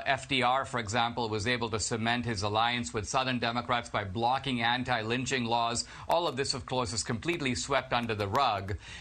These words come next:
Uh, but to me, today, to be passing federal laws against lynching is like passing federal laws against witch burning or federal laws against cannibalism. I suppose theoretically you could say it's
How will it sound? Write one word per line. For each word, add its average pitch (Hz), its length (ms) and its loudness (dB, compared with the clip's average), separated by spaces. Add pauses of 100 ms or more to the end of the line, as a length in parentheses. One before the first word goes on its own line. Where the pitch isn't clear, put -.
(100)
Uh, 135 220 2
but 151 420 -2
to 175 100 0
me, 196 300 2
today, 131 880 0 (220)
to 151 80 -2
be 156 100 2
passing 165 400 0
federal 160 420 2
laws 143 360 0
against 135 440 0
lynching 147 480 0
is 120 140 -2
like 139 240 0
passing 139 380 0
federal 151 340 0
laws 147 320 2
against 117 380 0
witch 123 340 -2
burning 143 380 0
or 104 100 0
federal 156 340 2
laws 143 280 2
against 120 360 -2
cannibalism. 131 760 2 (200)
I 151 60 4
suppose 156 380 0
theoretically 156 640 2
you 135 80 0
could 131 160 -2
say 123 260 4
it's 107 200 -6